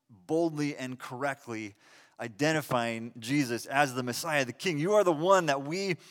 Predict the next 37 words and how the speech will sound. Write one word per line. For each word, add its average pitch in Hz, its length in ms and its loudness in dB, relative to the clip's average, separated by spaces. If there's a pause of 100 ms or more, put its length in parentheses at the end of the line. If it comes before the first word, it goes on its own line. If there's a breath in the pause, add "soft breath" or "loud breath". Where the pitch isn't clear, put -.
(200 loud breath)
have 165 200 2
been 151 160 0
waiting 196 340 2
for." 147 280 0
And 151 100 -2
Jesus 190 320 -4
goes, 160 240 2
"Yes, 202 420 2
I 180 280 -2
am. 202 280 4 (240 loud breath)
And 147 140 -6
so 226 540 8 (260 loud breath)
we're 202 140 4
gonna 240 180 4
go 190 220 6
to 262 80 2
Jerusalem, 170 720 0 (480 soft breath)
and 165 320 2
I 170 160 2
am 190 140 2
gonna 180 380 6
suffer, 180 600 2
and 147 200 -4
I'm 151 100 -2
gonna 156 180 -4
die, 135 640 2
and 135 120 -10
then 139 120 -6
three 143 180 -2
days 135 220 2
later, 123 260 0
I'm 117 80 -4
gonna 120 160 -6
rise 110 460 -4
from 113 240 -14
the 110 40 -12
dead." 107 380 2